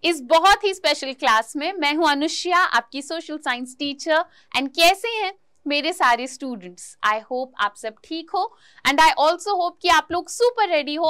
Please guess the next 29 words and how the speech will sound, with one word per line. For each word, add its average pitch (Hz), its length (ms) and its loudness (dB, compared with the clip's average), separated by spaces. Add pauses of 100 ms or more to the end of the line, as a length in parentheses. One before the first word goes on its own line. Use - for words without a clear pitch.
(120)
आज 254 240 0
के 302 140 -6
इस 269 380 -4 (280)
सेशन 247 520 -2
के 214 160 -10
लिए। 165 240 -14 (600)
So, 427 220 0 (140)
आज 302 260 4
के 494 120 0
क्लास 359 380 -2
में 294 100 -4
हम 277 200 -6
लोग 277 200 -8
एक 240 260 -8
बहुत 269 340 2
ही 330 80 -6
इंपॉर्टेंट 226 600 -8
टॉपिक 202 360 -4
डिस्कस 190 420 -6
करने 185 300 -10
वाले 170 320 -8
हैं 262 200 -10 (360)
और 220 240 2
हम 330 180 -2
लोग 403 200 -4
डिस्कस 294 400 -2
करने 233 300 -2
वाले 185 280 -8
हैं 254 240 -10